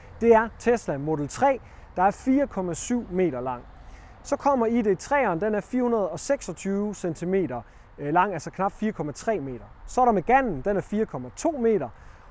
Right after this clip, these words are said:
Og så kommer der altså nogle lidt mindre biler i Peugeot E to hundrede og otte med fire hundrede og fem centimeter, og så Mini Cooper S en, der har tre hundrede, en længde på tre hundrede og femogfirs centimeter. Så der er et stort spænd, faktisk næsten på en meter,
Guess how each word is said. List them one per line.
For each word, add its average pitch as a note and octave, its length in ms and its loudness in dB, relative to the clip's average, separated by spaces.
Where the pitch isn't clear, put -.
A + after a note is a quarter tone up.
Og B3 100 2
så E4+ 100 -2
kommer C#4+ 280 4
der F3+ 60 6
altså F3+ 220 2
nogle F#3+ 220 2
lidt C4 200 0
mindre G3+ 380 2
biler F#3+ 360 0
i F3+ 160 -4
Peugeot F#3 420 -2
E A3+ 140 0
to A#3+ 180 -4
hundrede G3 180 0
og E3+ 60 2
otte F#3+ 260 2
med C#3 300 -2
fire A#3 200 2
hundrede G3 200 2
og B2+ 60 -6
fem C#4+ 260 0
centimeter, G#3 680 -2
og F#3+ 120 0
så A#3 260 6
Mini G#3+ 300 2
Cooper F#3+ 480 2
S - 120 -6
en, C#3+ 420 -2
der F3 60 -2
har E3+ 200 0
tre G3 280 -4
hundrede, F3 340 0
en D#3 80 -4
længde F#3 200 0
på D#3 100 -10
tre G3 220 -4
hundrede G3 240 -2
og F#3+ 120 -8
femogfirs D3+ 680 -4
centimeter. B2 560 -12
Så F3+ 140 -2
der F3+ 80 4
er C4+ 180 2
et A#3 80 0
stort C4 280 0
spænd, A#3 320 0
faktisk F#3+ 420 -4
næsten G3 420 -2
på F3 140 0
en F3 120 0
meter, G#3 300 0